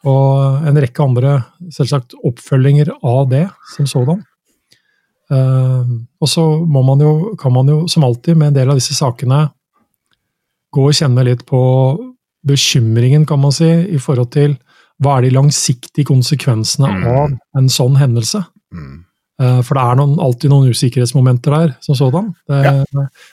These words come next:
Speaker 1: man kan ikke bestandig bare friskmelde seg selv sånn, eh, kanskje på en eller, et eller annet tidspunkt den digitale løsningen, men hva har man vært i stand til å få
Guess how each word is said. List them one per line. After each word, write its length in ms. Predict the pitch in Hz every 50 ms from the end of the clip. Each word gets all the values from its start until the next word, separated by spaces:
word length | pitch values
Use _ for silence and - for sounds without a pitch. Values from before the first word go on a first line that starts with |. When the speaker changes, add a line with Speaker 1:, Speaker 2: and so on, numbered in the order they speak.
| _ _
Speaker 1:
man 80 | 156 135
kan 160 | - - 147
ikke 160 | 143 131 - 139
bestandig 460 | 170 160 - - 135 135 139 156 160
bare 240 | 147 131 127 143 139
friskmelde 580 | - - 175 - - - - - 117 110 127 123
seg 140 | - 160
selv 360 | 147 - 151 151 160 170 170 165
sånn, 260 | - 151 147 147 123 - _ _ _ - - - _ _ _ -
eh, 680 | 143 147 147 147 147 151 175 - - - - - - 262 - _ _ _ _ _ _ _ _ -
kanskje 560 | 196 165 135 - - - 170 175 170 170 156 143 147 135 123 170 170 151 - -
på 40 | 160 151
en 100 | 147 147
eller, 140 | 151 151
et 120 | 135 - -
eller 60 | 160
annet 80 | 147 139
tidspunkt 400 | - 127 - - - 156 151 -
den 140 | - 151 139
digitale 460 | 135 139 135 135 - 139 120 131 143
løsningen, 440 | 139 131 117 - - 139 156 175 170 151
men 220 | 143 143 139 131
hva 280 | 117 117 117 123 131 120
har 160 | 120 120 117
man 160 | 123 131 131
vært 180 | 127 120 - 143
i 40 |
stand 280 | 127 - 131 120 117 -
til 120 | - 131
å 200 | 123 127 127 127
få 160 | 120 - 135